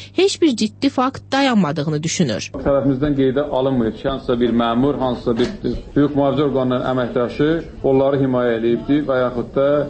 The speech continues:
Speaker 2: e, hər hansı bir əlaqədə olubdur. Həmin o gecə barlarıdır və yaxud əyləncə mərkəzlərinin, e, fəaliyyətini tənzimləmək, e, bizim tərəfimizdən daim nəzarətdə saxlanılır.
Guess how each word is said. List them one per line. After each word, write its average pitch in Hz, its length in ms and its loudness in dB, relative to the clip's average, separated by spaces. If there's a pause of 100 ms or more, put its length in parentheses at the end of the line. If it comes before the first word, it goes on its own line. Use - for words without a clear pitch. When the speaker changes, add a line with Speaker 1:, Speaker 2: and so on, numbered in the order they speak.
(420)
Speaker 2:
e, 117 160 0 (240)
hər 131 220 0
hansı 131 180 -2
bir 139 80 4
əlaqədə 117 380 0
olubdur. 85 420 -8
Həmin 156 320 2
o - 80 2
gecə 143 280 2
barlarıdır 131 600 0
və 139 160 0
yaxud 131 220 -4
əyləncə 139 360 2
mərkəzlərinin, 135 720 0 (300)
e, 117 240 2
fəaliyyətini 139 680 2 (180)
tənzimləmək, 147 800 0 (360)
e, 117 120 2 (100)
bizim 143 220 2
tərəfimizdən 143 500 0
daim 147 200 2
nəzarətdə 143 360 -2
saxlanılır. 123 640 0